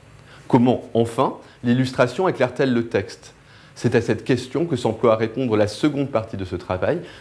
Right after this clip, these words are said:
consacrée à l'effet en retour de l'illustration sur le texte. Ce que ces portraits de Dorian Gray mettent en évidence, c'est la part éphémère et contingente de la beauté.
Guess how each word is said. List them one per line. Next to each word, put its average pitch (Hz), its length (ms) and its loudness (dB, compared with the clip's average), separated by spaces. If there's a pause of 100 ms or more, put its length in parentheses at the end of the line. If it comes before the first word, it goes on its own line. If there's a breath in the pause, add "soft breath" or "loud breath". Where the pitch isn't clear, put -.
consacrée 123 420 0
à 107 80 6
l'effet 139 600 2
en 160 160 6
retour 131 540 -2
de 123 100 0
l'illustration 110 760 -4
sur - 160 -4
le 98 80 0
texte. - 480 -16 (260)
Ce - 200 4
que 120 160 2
ces 123 160 2
portraits 165 400 4
de 120 60 2
Dorian 110 340 4
Gray 110 160 2
mettent 104 240 0
en 101 100 2
évidence, 120 560 -2 (560 loud breath)
c'est - 160 6
la 127 120 6
part 151 280 0
éphémère 147 600 0
et 117 100 2
contingente 135 720 -2
de 110 120 2
la 110 100 6
beauté. 101 400 -4